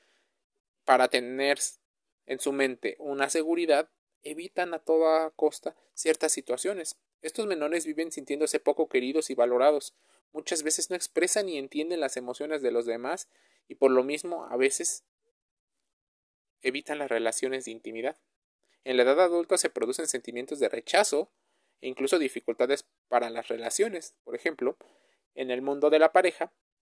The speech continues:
estas personas echan a falta de intimidad en la interacción,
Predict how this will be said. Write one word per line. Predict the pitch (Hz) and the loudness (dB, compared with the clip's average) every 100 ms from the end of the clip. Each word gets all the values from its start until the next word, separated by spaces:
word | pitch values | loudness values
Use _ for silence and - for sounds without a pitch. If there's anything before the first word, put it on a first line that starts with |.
| _ _ | _ _
estas | 156 180 | 0 2
personas | - 151 135 151 - - | 4 4 2 2 0 0
echan | 151 - - 170 170 170 _ _ _ _ _ _ _ | -4 -2 -2 -2 -4 -16 _ _ _ _ _ _ _
a | 120 | -8
falta | - 135 - - 151 151 147 | 0 0 0 2 4 4 -2
de | |
intimidad | 143 123 123 123 123 131 | -8 -10 -6 0 0 0
en | 143 120 | -2 -4
la | |
interacción, | 120 120 117 - 180 | -2 0 0 0 -6